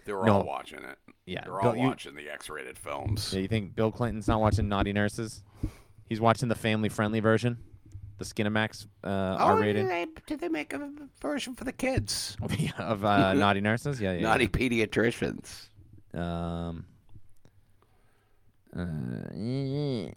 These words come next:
Speaker 2: was there anything else I wanted to say? Uh,
Speaker 1: For,
Speaker 2: Anna
Speaker 1: for the episode?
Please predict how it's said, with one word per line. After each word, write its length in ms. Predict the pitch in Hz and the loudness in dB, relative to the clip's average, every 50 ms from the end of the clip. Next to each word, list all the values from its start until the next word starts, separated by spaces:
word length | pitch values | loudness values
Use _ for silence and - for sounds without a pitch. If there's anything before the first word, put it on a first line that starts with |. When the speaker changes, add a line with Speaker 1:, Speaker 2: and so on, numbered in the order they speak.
| - - - | -12 -4 0
Speaker 2:
was 160 | 120 139 139 | 2 2 4
there 140 | 147 151 160 | 2 2 2
anything 400 | 160 170 190 180 175 180 165 160 | 2 2 2 2 2 2 2 2
else 300 | 156 160 170 202 196 - | 2 4 4 4 4 4
I 180 | 208 170 165 156 | 2 2 2 2
wanted 360 | 151 160 151 143 147 143 127 | 0 0 0 0 0 -2 0
to 80 | 117 143 | -2 -2
say? 720 | - - 151 170 156 147 151 156 156 185 214 214 170 131 - - - _ _ _ _ _ _ _ _ _ _ _ _ _ _ _ _ _ - | -2 2 2 4 4 4 4 2 4 4 4 4 2 0 -4 -12 -20 _ _ _ _ _ _ _ _ _ _ _ _ _ _ _ _ _ -2
Uh, 640 | - 95 95 95 95 95 98 98 98 98 98 98 98 98 | 2 2 4 4 4 4 4 4 4 6 6 6 4 4
Speaker 1:
For, 40 | - | 4
Speaker 2:
Anna 300 | 98 123 139 143 147 156 156 | 4 6 8 10 10 10 8
Speaker 1:
for 40 | 101 | 6
the 160 | 101 90 95 | 4 2 2
episode? 520 | 101 - - 262 240 - 339 359 370 392 | 2 2 0 -2 -4 -2 -2 0 -2 -2